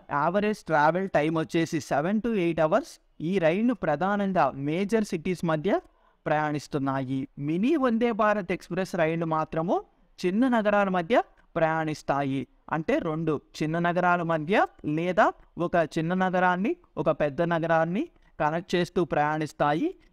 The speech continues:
ఈ మినీ వందే భారత్ ఎక్స్‌ప్రెస్ రైళ్లలో కేవలము ఎనిమిది కోచ్‌లు మాత్రమే ఉంటాయి. ఈ మినీ వందే భారత్ ఎక్స్‌ప్రెస్ రైళ్లు ఏ నగరాల మధ్య అయితే ట్రావెల్ టైమ్ నాలుగు నుండి ఐదు గంటల లోపే ఉంటుందో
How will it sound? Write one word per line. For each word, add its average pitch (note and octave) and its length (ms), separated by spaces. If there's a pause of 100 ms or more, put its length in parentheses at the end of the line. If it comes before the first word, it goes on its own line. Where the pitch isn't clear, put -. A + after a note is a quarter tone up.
ఈ F3+ 160
మినీ F3 320
వందే G#3 340
భారత్ F#3 380
ఎక్స్‌ప్రెస్ E3+ 380
రైళ్లలో D#3+ 420 (200)
కేవలము F#3+ 540 (340)
ఎనిమిది F#3+ 480
కోచ్‌లు G3 440
మాత్రమే F3 440 (500)
ఉంటాయి. C#3+ 580 (360)
ఈ G3+ 100
మినీ F#3+ 320
వందే G#3 340
భారత్ F#3+ 340
ఎక్స్‌ప్రెస్ F3 420
రైళ్లు F3 360 (340)
ఏ D3+ 240
నగరాల A3 440
మధ్య G3+ 300
అయితే F3+ 300 (360)
ట్రావెల్ D#3+ 440
టైమ్ E3+ 260 (220)
నాలుగు D#3+ 420
నుండి F#3 280 (180)
ఐదు E3+ 280
గంటల F3 400
లోపే F3+ 380
ఉంటుందో D#3+ 500